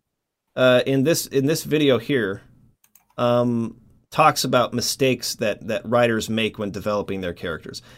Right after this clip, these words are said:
And this, I, I, I found this because I was researching how do I, like, I, I was trying to look for a good, like, structure or graph or something for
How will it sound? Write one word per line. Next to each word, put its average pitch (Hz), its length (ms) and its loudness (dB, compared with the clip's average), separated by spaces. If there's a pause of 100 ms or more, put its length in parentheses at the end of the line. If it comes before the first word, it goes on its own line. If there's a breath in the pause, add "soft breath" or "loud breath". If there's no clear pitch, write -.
(100)
And 117 180 2
this, 196 300 4 (100)
I, - 440 0
I, 165 300 2
I 151 40 0
found 190 460 0
this 175 200 0
because 139 400 0
I 139 120 2
was 139 200 0
researching 135 600 0
how 165 300 0
do 170 220 0
I, 131 420 2 (680 soft breath)
like, 123 280 0 (540)
I, - 100 2
I 139 100 0
was 135 100 2
trying 233 240 2
to 214 80 6
look 180 180 4
for 165 200 6
a 131 80 4
good, 127 580 6
like, 110 240 0
structure - 840 -2
or 110 160 0
graph 117 480 -2
or 113 120 -4
something 117 480 -4
for 101 500 -4